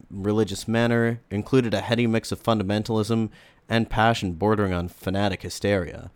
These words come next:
The bewildered young friars of San Marco believed in Savonarola. Amidst a world of profound change,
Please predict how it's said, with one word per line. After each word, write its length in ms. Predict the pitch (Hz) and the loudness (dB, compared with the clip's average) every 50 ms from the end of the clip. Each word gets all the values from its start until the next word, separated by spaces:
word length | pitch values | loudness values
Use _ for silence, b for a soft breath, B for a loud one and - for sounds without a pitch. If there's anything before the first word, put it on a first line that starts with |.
| _ _ | _ _
The 100 | - 113 | 0 0
bewildered 580 | 104 92 107 101 101 117 120 117 113 107 101 92 | 2 2 2 2 2 2 2 4 2 2 2 2
young 200 | 104 101 95 92 | 0 0 0 -2
friars 360 | - - 113 117 120 117 104 | -2 2 4 4 4 4 2
of 100 | 104 95 | 0 -2
San 220 | - - 113 107 101 | -2 0 0 2 2
Marco 300 | 98 101 104 - 117 104 | 2 0 2 2 0 0
believed 420 | 92 104 95 98 117 135 120 107 | 0 0 0 2 2 2 2 2
in 120 | 104 90 | -2 -4
Savonarola. 800 | 90 - 87 85 85 - 82 82 78 69 58 50 52 50 - 101 - _ _ - | -4 -6 -6 -8 -8 -8 -10 -12 -10 -12 -12 -14 -14 -16 -16 -18 -20 _ _ -2
Amidst 340 | 110 110 117 113 - - | 2 2 2 2 2 0
a 60 | - 101 | -2 0
world 260 | 101 107 110 117 110 | 2 2 2 2 0
of 80 | 98 | -2
profound 480 | - - 92 - - 101 101 98 95 92 | -4 -6 -8 -2 0 0 2 2 0 -2
change, 480 | - - 113 117 117 117 117 113 - | 0 0 2 2 2 2 0 -2 -4